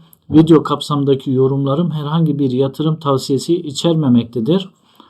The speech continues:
Bu ve benzer videoların devamı için de kanala henüz abone değilseniz abone olmanızı rica ederim.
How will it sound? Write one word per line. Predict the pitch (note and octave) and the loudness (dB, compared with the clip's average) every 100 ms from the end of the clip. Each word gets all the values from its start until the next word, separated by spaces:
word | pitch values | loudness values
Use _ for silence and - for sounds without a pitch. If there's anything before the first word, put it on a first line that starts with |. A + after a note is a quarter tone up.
| _ _ - | _ _ -2
Bu | D#3+ A3 G3+ | 6 8 10
ve | E3 C#3 | 6 6
benzer | D3+ E3+ E3+ G3 F#3 | 4 2 2 4 4
videoların | E3+ D#3 D3+ C#3+ C3+ C3+ C3+ | 2 4 4 4 2 0 -2
devamı | C#3+ D3+ E3+ E3+ | -2 2 4 4
için | E3 D#3 E3+ C3+ | 2 0 -2 0
de | D3 D#3+ - | 0 -2 -8
kanala | - D#3 D#3 D#3+ D#3 | -4 -2 0 0 2
henüz | D#3+ C3 | 2 0
abone | - C#3 D3 D#3 D3 | -4 -4 -2 -2 0
değilseniz | D3+ C3+ A2+ C#3 D3 - - | 0 0 -2 -6 -6 -10 -12
abone | D3 B2+ C#3 D3 | -8 -6 -4 -4
olmanızı | C3+ C3 C3+ C3 B2+ | -2 -2 0 -2 -4
rica | C#3 B2 A#2+ A#2+ | -4 -4 -4 -2
ederim. | G#2+ A2+ E3 | 0 0 -2